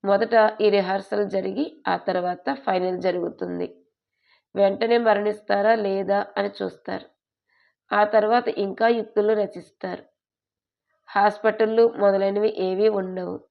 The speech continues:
ఎవరు కూర్చుని సేవ చేస్తారు?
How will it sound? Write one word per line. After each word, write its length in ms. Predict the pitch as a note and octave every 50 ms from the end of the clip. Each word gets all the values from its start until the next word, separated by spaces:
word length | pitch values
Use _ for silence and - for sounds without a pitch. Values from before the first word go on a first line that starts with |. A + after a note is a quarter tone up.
| _ _ _ _ _ _ _ _ _ _ _ _ _ _ _ _ _ _ _ -
ఎవరు 280 | G3 G3+ F#3+ G#3 A#3 A3+
కూర్చుని 480 | A3+ - G#3+ G#3+ G#3+ - A3 G#3+ G#3+
సేవ 360 | G#3 - G#3 G3+ G3 G3 G3+ G3+ -
చేస్తారు? 600 | G3+ G3 G3 - - G3+ G3 F#3+ F#3 F#3+ F#3